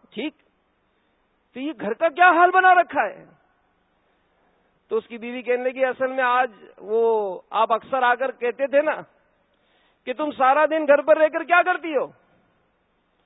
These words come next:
تم سارا دن گھر پر رہ کر کیا کرتی ہو، تو آج میں نے واقعی کچھ نہیں کیا، آج واقعی میں نے کچھ نہیں کیا۔ تو یہ جو بھی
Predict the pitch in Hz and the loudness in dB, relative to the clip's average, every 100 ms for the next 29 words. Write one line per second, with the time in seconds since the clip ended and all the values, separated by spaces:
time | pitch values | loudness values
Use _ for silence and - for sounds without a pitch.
0 | _ _ _ _ _ - 262 - 220 240 | _ _ _ _ _ -8 -8 -6 -4 0
1 | 294 269 311 339 - _ _ _ _ - | 0 -2 -6 -8 -10 _ _ _ _ -10
2 | 190 262 285 320 294 302 339 294 330 359 | 0 2 4 4 6 4 -2 0 2 4
3 | 392 392 370 294 170 147 _ _ _ _ | 4 2 0 0 0 -10 _ _ _ _
4 | _ - 233 262 277 269 262 285 269 269 | _ -6 -6 -4 -2 0 0 -2 -10 -8
5 | 254 240 208 175 147 _ _ _ _ _ | -8 -8 -10 -12 -14 _ _ _ _ _
6 | _ _ _ _ _ _ - 202 294 339 | _ _ _ _ _ _ -2 2 2 -2
7 | - _ _ _ _ _ - 262 269 370 | -16 _ _ _ _ _ -2 0 0 -2
8 | 370 370 359 339 330 311 285 254 254 247 | 0 0 0 -2 -4 -6 -8 -4 -4 -2
9 | 262 262 294 311 311 302 320 | -6 -6 -6 -2 -2 -2 -6